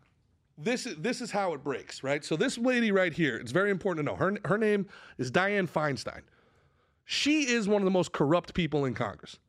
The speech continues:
which is very important to know because she's laying these allegations. She is the woman al-, who, along with Donna Brazile, rigged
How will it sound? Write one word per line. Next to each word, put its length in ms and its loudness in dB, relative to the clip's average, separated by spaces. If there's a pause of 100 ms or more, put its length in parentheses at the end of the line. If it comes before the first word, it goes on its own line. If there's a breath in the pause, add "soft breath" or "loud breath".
which 260 0
is 120 0
very 260 2
important 360 0
to 60 4
know 60 2
because 260 0
she's 280 -4
laying 280 2
these 160 0
allegations. 600 -2
She 440 0
is 260 -2
the 120 0
woman 440 -2 (560 soft breath)
al-, 100 0
who, 220 2
along 280 2
with 140 -2
Donna 260 2
Brazile, 520 0 (720 soft breath)
rigged 640 0